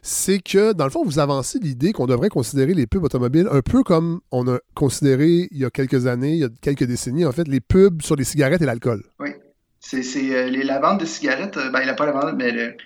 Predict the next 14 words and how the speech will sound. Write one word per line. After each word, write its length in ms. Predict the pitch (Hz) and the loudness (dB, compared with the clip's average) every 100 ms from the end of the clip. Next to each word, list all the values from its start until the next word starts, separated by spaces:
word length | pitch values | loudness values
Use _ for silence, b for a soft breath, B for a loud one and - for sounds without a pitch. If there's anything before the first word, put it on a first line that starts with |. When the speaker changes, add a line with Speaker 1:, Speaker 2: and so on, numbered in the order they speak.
| - | -12
Speaker 2:
la 60 | 123 | -6
publicité 440 | 143 139 139 180 | -4 -2 -2 -4
de 40 | |
cigarettes 460 | 175 - 127 131 143 | -4 0 2 2 0
a, 560 | 127 117 117 120 - - - _ _ _ _ _ - - | -2 -2 -4 -6 -10 -12 -20 _ _ _ _ _ -10 0
a 140 | 131 | 0
arrêté 440 | 127 135 120 156 156 | 2 0 0 0 2
en 120 | 127 | 2
mille 180 | 131 131 | 2 2
neuf 160 | 127 | 0
cent 140 | 127 160 | -2 -6
soixante-douze, 920 | 135 - 120 117 110 139 127 117 - | -6 -4 -4 -4 -2 -4 -4 -12 -12
je 100 | - | -10
pense, 400 | - - - | -10 -8 -12